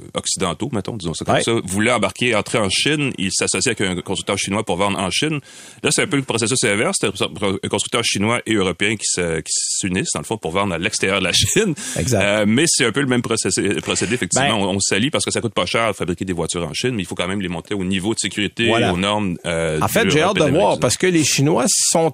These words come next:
Speaker 2: établis en Chine. Là, on a des marques comme Zeekr qui sont là.
Speaker 1: C'est
Speaker 2: On
Speaker 1: le
Speaker 2: a
Speaker 1: plus gros
Speaker 2: des
Speaker 1: marché
Speaker 2: marques
Speaker 1: automobile au monde, là.
Speaker 2: C'est exact.
Speaker 1: Mhm.
Speaker 2: Et, et on n'a pas encore, bon, on a Volvo, on a Polestar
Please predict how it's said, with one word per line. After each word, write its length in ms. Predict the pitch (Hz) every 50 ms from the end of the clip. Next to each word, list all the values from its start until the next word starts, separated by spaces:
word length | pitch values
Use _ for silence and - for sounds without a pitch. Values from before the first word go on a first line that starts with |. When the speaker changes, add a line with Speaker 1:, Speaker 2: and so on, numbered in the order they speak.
| -
Speaker 2:
établis 640 | 165 156 - - 143 127 120 110 107 113 139 165 - 127
en 140 | 107 101
Chine. 360 | 98 - - 113 107 98 90 80
Là, 60 | 87
on 140 | 90 85 90
a 80 | 107 113
des 180 | 107 110 104
marques 240 | 104 120 131 - -
comme 200 | - 117 104 92
Zeekr 560 | 85 87 98 107 110 90 - 120 127 131 120
qui 100 | - -
sont 240 | - - 101 92 95
là. 120 | 98 104 117
Speaker 1:
C'est 100 | 123 113
Speaker 2:
On 40 | 104
Speaker 1:
le 20 |
Speaker 2:
a 20 |
Speaker 1:
plus 60 | 101 92
gros 80 | - -
Speaker 2:
des 40 |
Speaker 1:
marché 80 | - 98 104 110
Speaker 2:
marques 100 | 117 110
Speaker 1:
automobile 240 | 95 90 95 113 104
au 60 | 85
monde, 220 | 87 135 151 80
là. 60 | 76 76 73
Speaker 2:
C'est 280 | - - - 139 131
exact. 420 | 90 98 107 95 110 135 139 127 98
Speaker 1:
Mhm. 160 | 95 117 104 - - _ -
Speaker 2:
Et, 720 | 101 110 117 120 117 - - 95 120 123 131 143 147 143
et 100 | 127 - - -
on 160 | 123 117 117 120
n'a 160 | 127 127 117
pas 140 | - 175 175
encore, 600 | 170 165 147 127 - - 147 156 170 170 156 123
bon, 220 | 123 110 101 -
on 240 | - 82 87 90 95
a 240 | 110 117 113 107 98 -
Volvo, 680 | - 78 87 98 98 92 80 87 107 135 151 165 180 - -
on 200 | - 90 95 98
a 160 | 98 95 95 -
Polestar 560 | - - 98 98 98 92 - - - 160